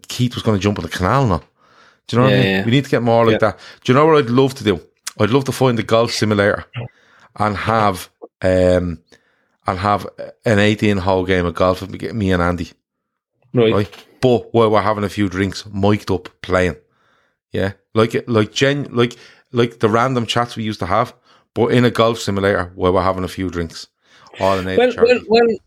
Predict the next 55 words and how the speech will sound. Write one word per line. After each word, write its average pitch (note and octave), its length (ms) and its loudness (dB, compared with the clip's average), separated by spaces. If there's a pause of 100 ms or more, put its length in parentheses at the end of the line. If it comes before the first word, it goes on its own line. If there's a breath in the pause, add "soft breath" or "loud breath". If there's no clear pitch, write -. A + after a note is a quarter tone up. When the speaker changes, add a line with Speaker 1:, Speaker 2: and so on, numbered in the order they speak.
(120)
Speaker 2:
when G#3 220 2
are A3 40 4
we G#3+ 100 2
doing, G3 320 0
how E3+ 100 2
long F#3+ 140 6
are G3 40 0
we G3 80 2
doing F#3+ 220 0
this, F#3 140 -2
the - 140 -8
Féileacáin F3 440 0
one F3 100 -2
for? - 160 -8 (640 soft breath)
Speaker 1:
Um, G2+ 800 0
we A#2 120 -2
were G#2 80 4
hoping A#2+ 320 0
to G#2+ 60 -6
get A2 160 2
it G#2 80 -2
done G#2 200 0
by F#2+ 120 2
the F2 80 -4
tenth G2 300 -2
of E2+ 60 -14
June G2 260 0 (180)
when F2 140 -4
the F2+ 60 -4
golf G2 280 0
day G#2 120 4
is F#2+ 120 2
on, G2 160 2
but F2+ 80 0
if E2+ 80 0
it E2 80 -4
doesn't G2 240 0
happen, F2+ 200 -4
we're F2+ 80 -2
gonna F2+ 180 0
keep F2+ 220 -6
going F2 300 0
until E2 420 -2 (440 loud breath)
it's - 480 -2 (280)
done. A2+ 200 0 (480)
So F2 140 -10 (120)
I G2+ 60 -16
don't F#2+ 180 -2
know - 0 -
how F2 100 0
long G2 160 -2
it's E2+ 100 -10
gonna E2+ 180 -6
be. E2 100 -6 (1080 loud breath)
Speaker 2:
Okay, D3 460 2